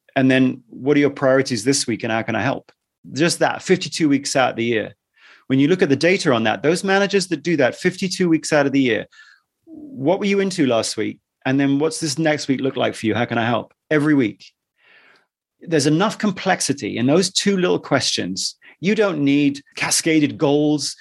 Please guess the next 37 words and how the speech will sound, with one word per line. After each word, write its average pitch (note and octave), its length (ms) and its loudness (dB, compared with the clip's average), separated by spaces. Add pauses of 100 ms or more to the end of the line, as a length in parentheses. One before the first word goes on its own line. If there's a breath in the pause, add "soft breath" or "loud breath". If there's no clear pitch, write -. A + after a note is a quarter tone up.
(200 loud breath)
a A#2+ 80 -6
three E3 240 0
sixty - 400 -2
degree C#3+ 260 0
survey, D3 880 -2 (360 loud breath)
a B2+ 80 -4
competency E3 600 0
model. D3+ 640 2 (160 loud breath)
A C#3 60 -4
ge-, - 140 -8 (100)
you G#3+ 100 -2
don't A#3 160 0
need D#3+ 160 2
any A3 220 2
of - 100 2
that. G#2 260 -2 (560 loud breath)
You E3 140 -2
just F3+ 200 0
ask F#3+ 280 0
the G#3 80 0
person, E3+ 540 -2 (220)
"How F3+ 220 0
was F#3+ 160 0
last F3 280 0
week D#3 140 0
for D3 160 0
you C3 120 4
emotionally, B2+ 520 0
up B2+ 140 -2
or A#2 60 2
down? A2+ 280 0
Which C3+ 200 -6
bits B2 200 -4
of A#2 80 0
it B2 120 0
and A2+ 80 -6
why? A2+ 260 -2